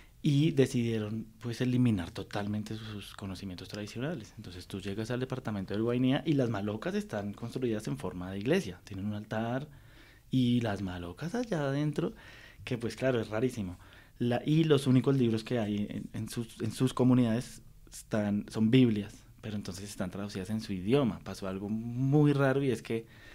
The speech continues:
pues, la misionera Sofía Müller, que ya llegó en esa época a esta región, decidió traducir la Biblia a sus propios idiomas, o sea, hizo algo que no se hizo en Leticia, que fue recuperar su idioma. Allá tú vas al Guainía y los niños hablan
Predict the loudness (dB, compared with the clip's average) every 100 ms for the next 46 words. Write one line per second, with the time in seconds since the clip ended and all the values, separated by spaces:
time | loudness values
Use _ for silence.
0 | -20 -20 -20 -20 -4 -2 -2 -2 -2 0
1 | 0 -2 -2 -4 0 2 4 6 6 4
2 | -2 -8 -20 -20 -20 -16 -10 -6 -4 -4
3 | -4 -8 -12 -12 -12 -12 -8 -4 -2 -4
4 | -2 -4 -4 -6 -4 -4 -4 -2 -2 0
5 | 0 2 0 2 2 4 2 0 0 2
6 | 2 0 -2 0 4 4 4 0 -8 -20
7 | -20 -20 -20 -20 0 4 6 6 4 2
8 | 2 2 2 2 4 2 4 6 6 4
9 | 0 -4 -6 -4 -4 -6 0 8 8 8
10 | 6 4 4 2 0 0 0 0 -2 -2
11 | -2 -2 -2 -2 -2 -4 -4 -2 -2 -4
12 | -8 -16 -12 -8 -6 -6 -6 -6 -6 -6
13 | -4 -4 -2 -2 2 4 2 0 -4 -6
14 | -4 -6 -8